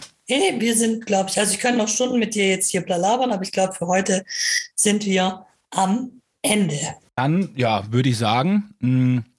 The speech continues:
Speaker 2: es war mir wieder eine, eine Ehre, mit dir hier zu debattieren,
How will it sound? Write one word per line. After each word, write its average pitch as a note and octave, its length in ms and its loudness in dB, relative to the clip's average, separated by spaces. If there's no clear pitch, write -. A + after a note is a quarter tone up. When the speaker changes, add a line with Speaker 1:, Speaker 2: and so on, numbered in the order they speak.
Speaker 2:
es A2 160 -2
war C3 120 2
mir C#3+ 140 2
wieder C#3 240 0
eine, A#2 580 0
eine G#2+ 240 0
Ehre, D#3+ 300 2
mit C#3+ 180 0
dir D#3 140 2
hier C#3 500 2
zu B2+ 240 0
debattieren, C3 800 0